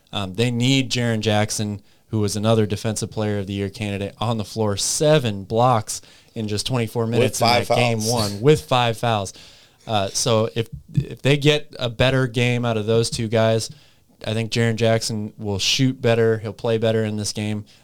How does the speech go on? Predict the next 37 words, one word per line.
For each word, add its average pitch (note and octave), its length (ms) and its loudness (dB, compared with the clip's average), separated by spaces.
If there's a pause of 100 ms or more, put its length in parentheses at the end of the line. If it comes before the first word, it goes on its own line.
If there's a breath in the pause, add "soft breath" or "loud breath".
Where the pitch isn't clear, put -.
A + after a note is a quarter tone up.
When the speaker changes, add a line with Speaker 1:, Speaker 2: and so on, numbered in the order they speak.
(140)
Speaker 1:
That A#2 200 2
is G#2+ 180 0
a G2+ 80 -2
huge, A2+ 420 -2
huge G2+ 280 -6
key G2+ 160 -4
for F#2 160 -10
Memphis. F2 440 -16 (800 soft breath)
Speaker 2:
Yeah, G#2+ 440 4
I, C3+ 100 4
I - 40 6
really F3+ 360 4
hope C#3 260 4
that B2 120 -4
Memphis B2 480 0
doesn't A#2+ 440 0
lose B2 360 0
this B2+ 160 0
series C3+ 420 2
just B2 420 4
for B2+ 540 0 (160)
Ja G#2 320 0
Morant's A#2+ 520 0
sake, D#3 520 2
because A2+ 460 2
you're C3+ 120 0
gonna C#3 180 0
hear C3 300 0
all C3+ 260 6
the C#3+ 100 2
fans B2 520 2
saying A2+ 400 2
that G#2 120 0
we're A2+ 180 4
better A2+ 380 2
without G#2 440 0
Ja, F#2 340 -2